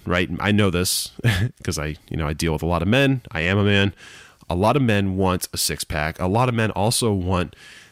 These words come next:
um, toned separation,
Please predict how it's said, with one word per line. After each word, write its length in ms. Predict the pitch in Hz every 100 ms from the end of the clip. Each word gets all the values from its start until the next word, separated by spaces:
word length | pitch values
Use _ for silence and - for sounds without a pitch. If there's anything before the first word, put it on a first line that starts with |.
| _ -
um, 440 | 80 78 76 78 _ -
toned 640 | - 110 110 113 113 110 - _ _ _ -
separation, 1300 | - - 98 107 101 92 95 - 90 85 85 82